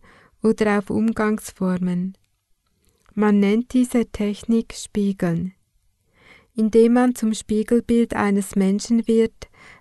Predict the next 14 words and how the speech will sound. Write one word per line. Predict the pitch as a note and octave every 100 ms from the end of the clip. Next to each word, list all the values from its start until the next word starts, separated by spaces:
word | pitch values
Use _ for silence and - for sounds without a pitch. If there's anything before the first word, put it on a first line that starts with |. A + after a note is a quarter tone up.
| -
erwirbt | A3 G3 G#3+ A3 - - -
man | A3 G#3
sein | G#3+ G3 G3
Vertrauen. | - - - F#3 F3+ F3+ F3+ F#3+ _ _ _ _ _ _ _ - _
Ellen | A3 A#3 B3 A#3+
Whites | G#3+ G#3+ - -
Aussage | G3+ G#3 - G#3+ G#3 A3
ist | G#3+ - G#3
wirklich | G#3 - A3 G3+
treffend. | - G3+ F#3+ - F3+ E3+ - _ _ _ _ _ _ _
Schmeichelhafte | - - G3+ G3+ G3+ A#3+ G#3+ G#3+ - - G3+
Worte, | G3+ A3+ - - F#3+ F#3+ _ _ _ _ _
geschickte | - A3 A#3 A3 - A3+
Falschdarstellungen, | G3 F#3+ G3 A3+ - G#3+ G3 G3 - G3+ F#3+ F#3 F#3 F#3 F#3